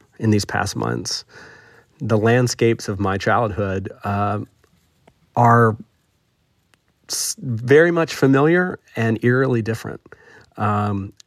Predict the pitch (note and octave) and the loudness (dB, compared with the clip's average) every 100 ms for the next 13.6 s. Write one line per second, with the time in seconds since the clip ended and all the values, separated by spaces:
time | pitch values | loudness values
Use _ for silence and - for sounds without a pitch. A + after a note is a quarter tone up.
0 | _ B2 A2+ A2 A2+ A2+ A2 A2+ A2+ A#2 | _ -4 0 0 0 -2 2 4 6 4
1 | G#2+ G2+ G2+ G2+ B2+ D#3+ A#2 G2+ A#2+ C#3+ | 4 2 -2 -2 -4 -2 -4 0 -2 -2
2 | - F2+ G#2+ - G2+ G2 A2 G2+ G2 F#2+ | -6 -8 -8 -6 -6 -4 -6 -4 -4 -2
3 | G2 A#2 G2 E2+ F2+ _ - - - _ | -2 -2 -4 -8 -12 _ -20 -20 -20 _
4 | - F#2 A2+ A#2 G#2+ G#2+ G#2+ G#2+ G#2+ G#2 | -6 -2 -2 0 0 2 -2 -2 0 0
5 | G#2 F#2+ G#2 A2+ A2 G2+ - G2 - A2 | 0 -2 -2 -4 -4 -8 -10 -12 -6 -4
6 | A2 A#2 G2+ F#2+ A2 A2 A#2 A2+ A2 G#2+ | -4 -6 -8 -2 2 2 0 -2 -4 -2
7 | G#2+ A2 G#2 G#2+ G#2+ A#2+ B2+ A#2+ A2 G#2+ | -2 -2 -4 -8 -4 -4 -2 -2 -2 -4
8 | G#2 F#2+ - A2 A2 A2+ G#2 G#2 G#2+ A2+ | -6 -8 -4 0 2 2 2 -2 0 2
9 | A2+ B2+ - G#2 G2 F#2+ F#2+ - - - | 4 2 0 -4 -6 -6 -10 -16 -20 -20
10 | - - _ - G#2+ G2+ G2+ F#2+ - _ | -20 -20 _ 0 2 2 2 -2 -6 _
11 | _ _ _ A2 G#2+ A#2 G#2+ A2+ - A2+ | _ _ _ 0 0 0 -2 -2 -2 0
12 | E2 G#2 - - E2+ D2+ F#2 - - F2 | 0 -2 -6 -6 -6 -6 -10 -12 -8 -4
13 | G2+ - - F#2+ F2+ F2+ | -4 -6 -12 -10 -8 -8